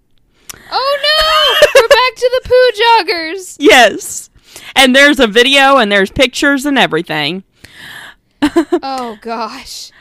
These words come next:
Speaker 2: A poo jogger has been
Speaker 1: What?
Speaker 2: caught on video, trapped behind the shop of a man who then forces him to clean it up.
Speaker 1: Ha, ha,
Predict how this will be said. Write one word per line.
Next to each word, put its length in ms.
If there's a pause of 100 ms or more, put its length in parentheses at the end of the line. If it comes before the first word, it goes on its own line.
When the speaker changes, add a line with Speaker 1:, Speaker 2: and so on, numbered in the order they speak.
(240)
Speaker 2:
A 140
poo 380
jogger 500
has 220
been 200
Speaker 1:
What? 80
Speaker 2:
caught 300
on 200
video, 640
trapped 360
behind 380
the 60
shop 280
of 140
a 80
man 320
who 160
then 240
forces 480
him 200
to 60
clean 300
it 140
up. 280 (1800)
Speaker 1:
Ha, 420
ha, 100